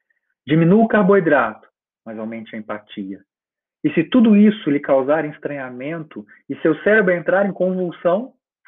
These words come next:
pense em uma dieta cetogênica, mas pense também na possibilidade do uso do canabidiol, do ômega três, do D H A. Use a ciência, mas não se limite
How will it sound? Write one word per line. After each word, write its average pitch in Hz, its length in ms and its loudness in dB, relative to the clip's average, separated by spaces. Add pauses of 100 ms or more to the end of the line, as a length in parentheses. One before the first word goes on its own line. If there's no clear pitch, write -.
(360)
pense 226 200 -10
em - 40 -14
uma 226 120 -6
dieta 202 280 -4
cetogênica, 135 720 -6 (480)
mas 117 200 -16
pense 139 280 -10
também 127 480 -4 (320)
na 117 100 -8
possibilidade 123 880 -2
do 120 120 -4
uso 117 280 -6
do 117 100 -8
canabidiol, 113 680 -8 (540)
do 117 240 -4
ômega 113 600 -2
três, 101 320 -4 (440)
do 110 120 -4
D 110 160 0
H 98 420 0
A. 95 120 -12 (760)
Use 147 260 2
a 143 200 -2
ciência, 113 600 -8 (380)
mas 107 180 -4
não 123 200 -10
se - 120 -10
limite 131 720 -8